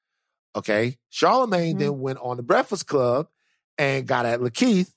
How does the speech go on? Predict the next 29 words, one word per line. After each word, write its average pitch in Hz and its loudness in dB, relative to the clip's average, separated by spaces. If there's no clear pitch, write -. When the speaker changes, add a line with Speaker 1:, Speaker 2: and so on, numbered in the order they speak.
Speaker 1:
about 127 2
all 139 2
of 135 0
the 131 -2
things 131 -4
he 202 0
felt 160 2
like 131 2
Lakeith 127 0
had 147 2
done 131 2
that 120 -2
was 113 -4
cooning 139 2
or 123 2
that 120 2
was 113 -2
anti-black. 110 0
Then 135 0
Lakeith 226 0
comes 147 2
back, 127 0
puts 156 0
Charlamagne's 160 2
face 156 0
on 143 2
a 131 0
Sambo 196 2
thing 123 -4